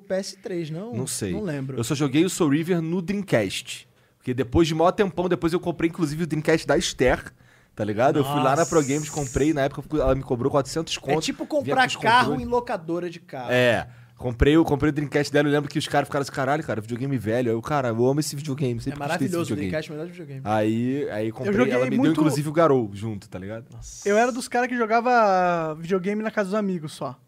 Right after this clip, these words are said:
Speaker 3: tá ligado? E eu joguei muito Dreamcast na casa de um amigo meu. Tinha o controlinho que tinha um visorzinho
Speaker 1: V mil.
Speaker 3: no meio,
Speaker 2: É,
Speaker 3: né?
Speaker 2: dá
Speaker 1: Era o
Speaker 2: pra colocar
Speaker 1: memory card.
Speaker 2: V mil. É, o memory card.
Speaker 3: É, era da hora. Eu lembro que esse era, tipo, na época, era o, o console
Speaker 1: Era o console.
Speaker 3: inovador, assim, tipo,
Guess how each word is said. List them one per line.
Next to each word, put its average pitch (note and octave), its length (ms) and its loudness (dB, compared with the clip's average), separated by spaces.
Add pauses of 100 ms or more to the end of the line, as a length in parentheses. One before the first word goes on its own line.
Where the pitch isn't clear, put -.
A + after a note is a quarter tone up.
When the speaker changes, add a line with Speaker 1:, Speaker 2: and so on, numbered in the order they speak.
(240)
Speaker 3:
tá - 80 -20
ligado? D#3+ 400 -6
E F#3+ 60 -8
eu F3+ 180 -2
joguei F#3+ 200 -6
muito F3+ 240 -4
Dreamcast D#3+ 480 -8
na - 40 -20
casa E3 120 -8
de E3 60 -8
um E3 40 -6
amigo D3+ 160 -10
meu. D#3 160 -8 (300)
Tinha G#3 100 -6
o - 40 -6
controlinho G3 440 0
que - 80 -20
tinha F3+ 480 -2
um E3+ 100 -2
visorzinho F3 380 2
Speaker 1:
V - 60 4
mil. F#3+ 140 8
Speaker 3:
no F3+ 40 2
meio, F3+ 380 4
Speaker 2:
É, - 20 0
Speaker 3:
né? F#3 240 0
Speaker 2:
dá F3+ 60 2
Speaker 1:
Era G#3 160 8
o G#3+ 40 4
Speaker 2:
pra G#3+ 120 4
colocar A#2 180 4
Speaker 1:
memory - 0 - (140)
card. A2 140 2
Speaker 2:
V - 100 -10
mil. A#2 100 -2
É, A2 40 2
o G#2+ 40 0
memory A2+ 260 -2
card. G3+ 220 4
Speaker 3:
É, A3+ 260 6
era F#3+ 160 6
da C#4+ 140 8
hora. C#4+ 160 10
Eu A3+ 40 4
lembro B3+ 200 -2
que - 80 -6
esse D4 160 -2
era, C4+ 180 2
tipo, A#3 380 -4
na G3+ 120 0
época, G#3+ 460 2
era F3+ 280 4
o, G#3+ 420 0
o B3 160 -4
console B3+ 640 -2
Speaker 1:
Era B2+ 100 -4
o A#2 40 -6
console. A#2+ 200 -6
Speaker 3:
inovador, F#3 600 2
assim, D3+ 260 -8
tipo, - 240 -16